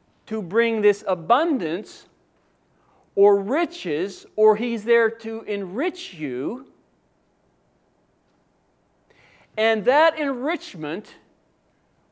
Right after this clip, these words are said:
will be revealed someday. Shall be revealed in glory.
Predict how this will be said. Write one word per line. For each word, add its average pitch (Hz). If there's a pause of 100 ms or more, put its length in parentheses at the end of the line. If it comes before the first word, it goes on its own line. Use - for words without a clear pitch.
will 247
be 247
revealed 262
someday. 131 (1800)
Shall 143
be 139
revealed 135
in 127
glory. 123